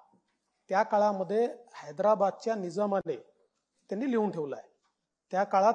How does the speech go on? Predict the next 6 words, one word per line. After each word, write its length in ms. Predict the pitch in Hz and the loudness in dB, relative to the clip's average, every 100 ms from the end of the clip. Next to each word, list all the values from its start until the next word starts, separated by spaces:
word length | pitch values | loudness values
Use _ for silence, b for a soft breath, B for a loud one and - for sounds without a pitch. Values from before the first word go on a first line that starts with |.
| 233 | 2
हैदराबादच्या 540 | 170 185 208 208 226 | -2 0 0 0 -2
निजामाने 600 | 190 160 196 190 180 220 247 - _ - - _ _ _ | -4 -2 -2 -2 0 -2 -2 -8 _ -20 -20 _ _ _
अनेक 360 | - 202 302 - | 0 2 2 2
प्रकारे 580 | 262 226 240 254 277 285 - - | 2 8 8 10 8 6 0 -6
त्या 120 | 226 214 | 0 0
ठिकाणी 540 | 214 226 226 247 | 2 2 4 2